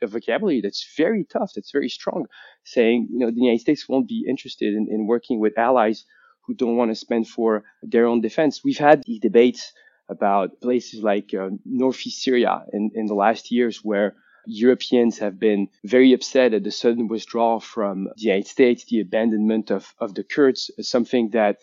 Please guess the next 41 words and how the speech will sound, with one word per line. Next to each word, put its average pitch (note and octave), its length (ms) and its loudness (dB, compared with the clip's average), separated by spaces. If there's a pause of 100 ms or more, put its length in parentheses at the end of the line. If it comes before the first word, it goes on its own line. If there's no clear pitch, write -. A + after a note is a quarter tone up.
(320)
as G#2 80 -6
Jeremy B2 300 6
said, D#3 280 4
like A#2 280 4
Libya, C#3 360 4
had G#2 200 -8
direct B2+ 380 0
consequences C3 800 -4
for G#2+ 180 0
Europe A2 440 2 (380)
in G#2+ 80 -6
terms A#2 260 -4
of G#2+ 100 -6
migration G#2+ 640 0
and G#2 120 -2
security. A2 640 2 (480)
But - 80 4
then D3 180 10
at C3 120 4
the A#2 80 -8
same B2 280 -2
time, E3+ 300 -4
you G#2+ 60 -2
know, B2 280 -2 (200)
Trump - 300 -2
had C#3 120 0
been B2+ 200 2
warning C3 300 4
Europeans B2+ 440 0
for B2 80 -10
three - 300 -4
years A#2 420 0 (140)
that G#2 280 2
he - 200 -10
wanted A2+ 260 -4
to A#2+ 100 -14
withdraw A2 380 0
once A2 280 -4
isis G#2 360 -6
was G#2 120 -14
destroyed. A#2+ 600 2